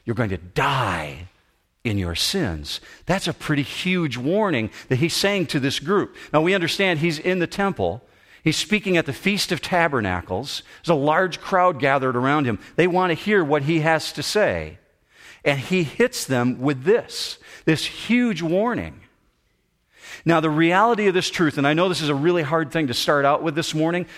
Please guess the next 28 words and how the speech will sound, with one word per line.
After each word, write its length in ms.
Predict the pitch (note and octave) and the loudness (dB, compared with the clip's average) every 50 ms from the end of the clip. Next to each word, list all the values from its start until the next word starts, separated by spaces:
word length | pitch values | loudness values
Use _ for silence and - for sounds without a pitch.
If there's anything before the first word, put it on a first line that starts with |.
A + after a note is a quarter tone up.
| - - | -2 -2
but 100 | D#3 - | -2 0
the 100 | D3+ C#3 | 0 0
reality 540 | C3+ D3 D3 D3 D3+ E3+ F#3+ G#3+ G3+ F3+ | 2 2 4 4 4 4 4 4 4 2
of 80 | F3+ E3 | 2 2
the 60 | D#3+ | 0
truth 300 | D#3+ - - F#3 F3 B2+ | -2 -2 0 0 0 2
of 140 | C#3 C3 A#2 | 0 -2 0
this 140 | B2 E3+ D#3+ | 0 -2 0
statement 420 | - - - F3 F3 A2+ A#2+ A2 | 0 0 0 0 0 0 -2 -2
that 120 | - C3 A#2+ | -2 0 0
he 100 | D#3 D3 | 2 2
makes 280 | C#3+ D3+ D3+ - - | 2 0 0 -2 -2
right 180 | A2 G2+ F#2 F#2 | -2 -2 -2 0
here 320 | G#2 G2 F2+ F2 F#2 G#2 - - - - - - - - - | -2 -2 -2 -2 -4 -6 -8 -14 -20 -20 -20 -20 -12 -4 -2
is 220 | D#3 D3+ A#2 A2+ | 0 0 2 2
that 280 | D3+ C#3 C3+ B2 A#2+ A2 | 4 2 2 2 0 0
those 400 | D3+ D#3+ F#3+ G#3+ A#3+ A3 - - | 2 4 4 2 2 0 -2 -2
who 200 | - F#3+ F3+ D#3 | 0 0 0 0
reject 760 | C3 B2+ D3 C#3+ A#2 F#2 F2+ B2+ D#3 E3+ G3 - - G3+ D#3+ | 2 2 0 0 0 -2 0 0 2 0 0 -2 -8 -12 -8
Jesus 520 | C#3 G#2 C#3+ E3 E3 D3+ A2+ B2 A2+ - - | -4 -2 0 0 0 0 -2 -4 -4 -4 -2
as 300 | - B2 C#3 E3 C3+ C#3+ | 0 0 0 0 0 -4
the 80 | F3 | -8
Christ, 720 | - - - F#3+ E3 B2 F#2+ F2+ - - - - - - - _ - - - - - | -6 -2 0 2 2 2 0 -4 -8 -10 -10 -10 -12 -14 -18 _ -20 -20 -16 -6 0
as 280 | B2+ C3 E3+ E3 C#3+ D3+ | 2 2 2 2 0 0
the 100 | F3+ F3+ | 0 0
Messiah, 520 | F#3 F#3 - - G#3+ G3+ G3 F3+ C#3 B2 | 0 0 0 2 4 4 4 4 4 2
the 80 | A#2+ A#2+ | 2 0
one 360 | A#2 C3+ D3 E3 F#3 F#3+ | 2 2 2 2 2 0